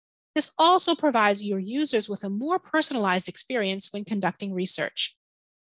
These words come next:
Go to e admin dot ebsco host dot com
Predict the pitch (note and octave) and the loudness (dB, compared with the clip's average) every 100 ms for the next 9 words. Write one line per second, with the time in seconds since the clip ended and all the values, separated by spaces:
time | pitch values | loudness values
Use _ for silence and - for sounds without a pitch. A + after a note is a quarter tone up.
0 | _ _ _ _ _ _ E4+ G4+ - D4 | _ _ _ _ _ _ 2 2 2 2
1 | C#4+ A3 A3 G3+ F#3 G3+ - - G#3 G#3 | 2 2 2 -2 -6 -8 -12 -2 0 2
2 | G3+ - F#3 - F3+ - A#3 C4+ - F3 | 0 -4 -6 -6 -6 -2 -2 -2 -2 0
3 | F3 | -2